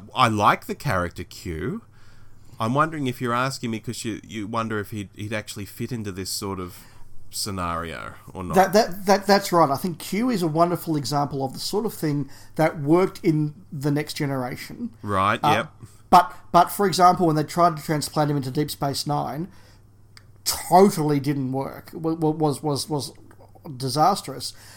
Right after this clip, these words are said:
Speaker 2: Put him into Voyager, he worked.
Speaker 1: Yeah.
Speaker 2: And so I think that, for me, a real litmus test of whether this captures the spirit of The Next Generation is, could I imagine Q turning up?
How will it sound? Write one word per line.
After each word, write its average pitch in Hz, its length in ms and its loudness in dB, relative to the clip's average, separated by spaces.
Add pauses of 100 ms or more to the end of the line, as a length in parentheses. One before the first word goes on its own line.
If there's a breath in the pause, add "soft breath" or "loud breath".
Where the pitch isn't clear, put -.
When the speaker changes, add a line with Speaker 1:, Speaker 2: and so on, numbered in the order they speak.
(180 loud breath)
Speaker 2:
Put 220 160 6
him 208 60 2
into 170 140 2
Voyager, 170 640 0 (600)
he 139 180 -4
worked. 120 520 -6 (380)
Speaker 1:
Yeah. 95 340 -6
Speaker 2:
And 151 180 0
so 160 300 2
I 170 140 6
think 208 260 -6
that, 156 200 -2 (1080 soft breath)
for - 180 0
me, 170 220 4
a 156 80 6
real 156 240 4
litmus 170 340 2
test - 260 -4
of 131 100 -4
whether 147 200 0
this 139 200 -4
captures 143 480 -6
the - 40 -6
spirit - 600 -6 (440 soft breath)
of 135 200 -2
The 143 80 -2
Next 135 220 -6
Generation 151 800 -6 (480 soft breath)
is, 160 360 0 (120)
could 196 240 2
I 175 140 6
imagine 151 440 -2
Q 143 260 -2
turning 139 340 -8
up? - 240 -12